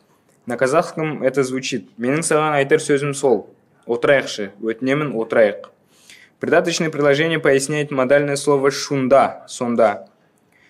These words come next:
который выступает в роли сказуемого в главном предложении. "Бәлә шунда, һинең йөрәгеңдә ялкын түгел, оскон да калмаган". На казахском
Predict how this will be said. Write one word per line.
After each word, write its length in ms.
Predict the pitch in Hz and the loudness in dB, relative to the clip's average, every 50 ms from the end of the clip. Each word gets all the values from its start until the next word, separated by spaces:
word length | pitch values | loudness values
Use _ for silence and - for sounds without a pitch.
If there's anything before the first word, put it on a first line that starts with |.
| _ _ | _ _
который 340 | - - 120 120 160 156 156 | -6 -4 0 2 4 4 4
выступает 500 | 139 131 127 - 131 123 - 143 139 139 143 | 4 0 -2 -4 -4 2 4 4 4 4 4
в 40 | |
роли 160 | 143 139 131 131 | 4 4 4 4
сказуемого 720 | 131 - - 120 113 110 139 156 165 170 165 151 160 156 | 2 0 0 0 2 2 2 2 2 0 0 2 0 0
в 80 | - 117 | 0 2
главном 340 | 123 127 135 139 139 135 | 4 4 4 4 2 0
предложении. 800 | 131 135 120 117 123 120 113 120 123 117 110 104 98 98 - - _ _ - | -2 -2 -2 0 0 0 0 0 -2 -2 -2 -4 -6 -8 -12 -18 _ _ -10
"Бәлә 320 | 110 101 104 110 127 147 160 | -4 0 2 4 4 4 4
шунда, 680 | - - 180 165 147 139 123 101 - - - - - _ _ _ _ - | 4 0 0 2 4 4 4 4 2 -4 -14 -20 -20 _ _ _ _ -4
һинең 260 | 117 117 131 156 165 151 | -2 0 2 2 2 2
йөрәгеңдә 560 | 143 139 139 131 131 127 127 127 131 143 151 143 | 4 4 4 4 4 0 0 2 4 4 4 6
ялкын 380 | 123 117 120 117 - 127 123 117 | 6 4 4 2 2 -2 -4 -2
түгел, 380 | - 143 143 143 123 101 95 - - - | -4 -4 0 0 0 0 -2 -8 -12 -10
оскон 380 | 107 - - - - 147 143 127 | -10 -8 -6 -2 -2 0 0 0
да 80 | 120 | 0
калмаган". 500 | - - 110 104 104 101 95 98 95 95 - _ _ _ _ _ _ - - - _ _ _ _ - | 0 0 0 0 0 -2 -4 -4 -8 -10 -14 _ _ _ _ _ _ -20 -20 -20 _ _ _ _ -10
На 120 | 110 107 | -6 -2
казахском 580 | - - 120 160 180 180 - - 180 170 160 | 0 2 4 4 2 2 2 -2 -2 -2 -4